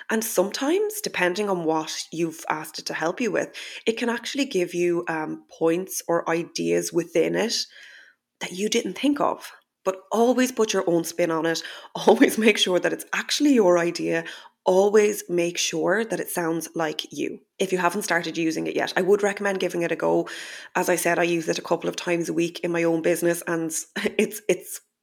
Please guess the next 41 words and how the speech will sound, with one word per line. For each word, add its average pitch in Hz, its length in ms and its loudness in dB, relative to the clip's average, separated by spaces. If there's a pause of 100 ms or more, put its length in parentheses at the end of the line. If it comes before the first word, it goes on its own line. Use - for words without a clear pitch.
(420)
when 175 440 4
I'm 208 140 2
staring 196 340 2
at 202 100 2
a 196 40 -2
blank 190 240 0
page 185 340 -2
that 175 140 2
I 175 40 2
use 170 280 0
it. 170 180 0 (1000)
You 214 100 2
know 247 140 6
when 247 200 4
you've 214 120 0
got 175 180 -2
that 170 100 2
idea 170 360 0
in 160 80 -2
your 156 80 -2
head 156 400 -2 (180)
and 160 480 0
you 165 120 -10
kind 277 500 2
of 294 160 -2
know 262 140 2
what 233 220 -2
direction 202 400 -4
you 196 80 -4
want 190 180 -2
to - 60 -10
take 175 240 -6
it 175 60 -2
in, 180 200 0
but - 200 -2
you're 170 80 -4
still 165 300 -2
really 143 220 -4
not 165 180 -8
that 156 160 -6
sure. - 260 -4